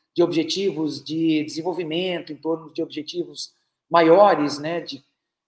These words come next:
de, de desenvolvimento, de con-, é, conquistas, né, pro nosso país.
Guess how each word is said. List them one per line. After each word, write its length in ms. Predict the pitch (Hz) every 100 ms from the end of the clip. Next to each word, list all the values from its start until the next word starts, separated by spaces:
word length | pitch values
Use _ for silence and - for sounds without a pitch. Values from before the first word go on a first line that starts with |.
| _ _
de, 800 | 143 143 139 131 131 131 123 120 _ _ _
de 120 | 143
desenvolvimento, 720 | 143 143 160 147 165 190 147
de 120 | 151
con-, 300 | - 156 165 -
é, 200 | 139 135
conquistas, 640 | 135 143 - 220 - 139
né, 100 | 151
pro 160 | 160 151
nosso 220 | 156 156
país. 460 | 180 156 127 - -